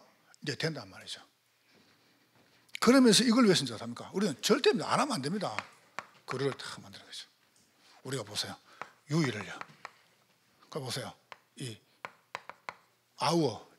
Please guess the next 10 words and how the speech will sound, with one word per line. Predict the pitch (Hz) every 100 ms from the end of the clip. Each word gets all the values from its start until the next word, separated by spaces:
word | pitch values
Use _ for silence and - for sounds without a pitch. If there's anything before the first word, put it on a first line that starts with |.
| _
인재학교를. | 127 117 131 - - - _ _ _ - - _ _
그러면서 | - 233 220 151
이제 | 143
우리 | 120 120
요걸 | 143 165
가지고 | 165 170 139
이제 | 127 151 180 - -
우리가 | 120 117 - - - -
멘토하는 | 127 127 - -
겁니다. | -